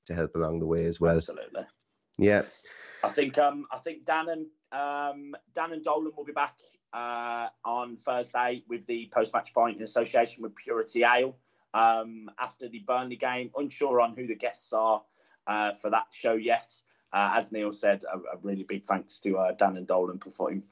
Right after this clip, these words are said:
Speaker 2: faith in me and Neil. Uh, this isn't our first, uh, shindig together, Neil.
Speaker 1: No.
Speaker 2: Um, Neil, I've really enjoyed talking to you today, mate, and thanks to everybody who's tuned in today. Um,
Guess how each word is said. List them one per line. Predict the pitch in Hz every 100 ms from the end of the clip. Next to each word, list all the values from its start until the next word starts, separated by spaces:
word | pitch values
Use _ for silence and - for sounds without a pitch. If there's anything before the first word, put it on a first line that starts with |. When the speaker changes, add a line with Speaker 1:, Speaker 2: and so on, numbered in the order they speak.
| _
Speaker 2:
faith | 95 95 92
in | -
me | 92
and | 92 92
Neil. | 92 92 - - - -
Uh, | 92 92 90
this | 98 98
isn't | 101 101
our | 98 95
first, | - 101 98 -
uh, | 98 95
shindig | 95 110 101 101 101
together, | 110 104 98 101
Neil. | 104 101 - _ - -
Speaker 1:
No. | 92
Speaker 2:
Um, | 90 110 110 107 - _ -
Neil, | 127 139 139
I've | 120 131
really | 131
enjoyed | 127 123 127
talking | 123 123 117
to | 104
you | 123
today, | - 113 113
mate, | 117
and | 110
thanks | 101 117 98
to | -
everybody | 120 117 113 117 110
who's | 113 104
tuned | - 113 107
in | 104
today. | 101 101 101 95 - _ _ _ _ -
Um, | 95 95 92 95 98